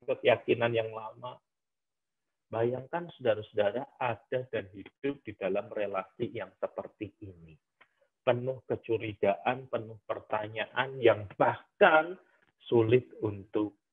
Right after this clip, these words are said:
dijawab dan dipastikan. Saudara-saudara, itu lima pergumulan yang dihadapi oleh mereka yang menjalin relasi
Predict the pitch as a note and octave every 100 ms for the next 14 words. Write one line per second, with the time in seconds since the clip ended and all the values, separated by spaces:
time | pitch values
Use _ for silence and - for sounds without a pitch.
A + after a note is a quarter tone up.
0 | _ _ _ G2+ - G2 F2+ F2 G#2 -
1 | _ F2+ F2 E2+ E2 - D#2+ _ - -
2 | _ - - _ _ _ _ _ _ _
3 | _ _ _ _ _ _ _ _ _ _
4 | _ _ _ _ _ _ _ - - E3+
5 | F3 - E3+ E3 G3+ E3 - G#3 G3 E3
6 | D3+ D3 C#3 D3+ C#3+ C3+ B2 B2+ C3 B2+
7 | F#2 F#2 _ G2+ G2 G#2 G2 F#2 - F2+
8 | - B2+ - G2 G2 G#2+ G#2+ F2+ F2+ D#2
9 | G#2 B2 - G2 G2 F#2+ E2+ F2+ G2 B2+
10 | A#2+ G2+ F#2+ F2+ F2+ F2 _ B2